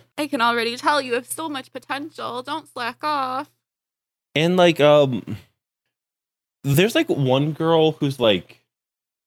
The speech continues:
Speaker 2: drawn like she's, like, an older, like,
Speaker 1: She's literally called Usagi's fat friend and never gets a name, even though she's in multiple episodes.
Speaker 2: Wow, okay.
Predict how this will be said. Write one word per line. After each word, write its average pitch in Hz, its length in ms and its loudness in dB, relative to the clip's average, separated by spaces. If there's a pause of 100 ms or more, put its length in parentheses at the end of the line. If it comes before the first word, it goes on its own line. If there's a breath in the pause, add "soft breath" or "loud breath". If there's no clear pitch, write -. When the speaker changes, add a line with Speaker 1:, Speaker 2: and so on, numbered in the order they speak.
(180)
Speaker 2:
drawn 117 680 2
like 139 200 -2
she's, 135 380 -6
like, 117 240 -2
an 107 100 -2 (100)
older, 110 460 2
like, 104 420 0 (220)
Speaker 1:
She's 269 240 -2
literally 254 380 4
called 269 280 2
Usagi's 226 560 0
fat 185 300 -2
friend 226 320 0
and 196 100 -6
never 175 240 0
gets 170 220 -4
a 190 60 -6
name, 175 200 0
even 151 180 -4
though 156 100 -4
she's 156 180 -4
in 165 60 -8
multiple 110 320 -6
episodes. - 560 -10 (160)
Speaker 2:
Wow, 135 300 4
okay. 123 340 0